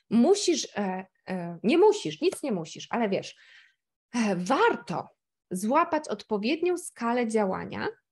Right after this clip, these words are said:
tak? Odpowiednią skalę działania, czyli szeroko docierać do potencjalnych klientów i nauczyć się ich kwalifikować, selekcjonować. I do tego musisz wiedzieć, do kogo ty mówisz, e,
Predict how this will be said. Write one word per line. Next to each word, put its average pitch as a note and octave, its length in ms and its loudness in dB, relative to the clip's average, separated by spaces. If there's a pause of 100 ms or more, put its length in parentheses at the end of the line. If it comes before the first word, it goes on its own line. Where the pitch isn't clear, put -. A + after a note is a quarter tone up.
(140)
tak? G#3 260 -4
Odpowiednią A#3+ 480 -2
skalę G#3 340 -2
działania, F3+ 380 -4
czyli A3 220 -2
szeroko B3 680 0
docierać F#3+ 540 -2
do F3 100 -2
potencjalnych F3+ 680 -8
klientów F3+ 520 -8
i B3+ 140 -6
nauczyć D4+ 560 -4
się G#3 100 -6
ich G3+ 240 -6
kwalifikować, F#3 960 -8 (240)
selekcjonować. A#3+ 1120 -2 (420)
I G#3+ 120 0
do B3+ 160 2
tego F4+ 260 2
musisz C4 380 -2
wiedzieć, G3+ 520 0 (100)
do G3+ 220 0
kogo B3 280 0
ty G#4+ 160 2
mówisz, F3+ 680 0 (360)
e, F3+ 280 -4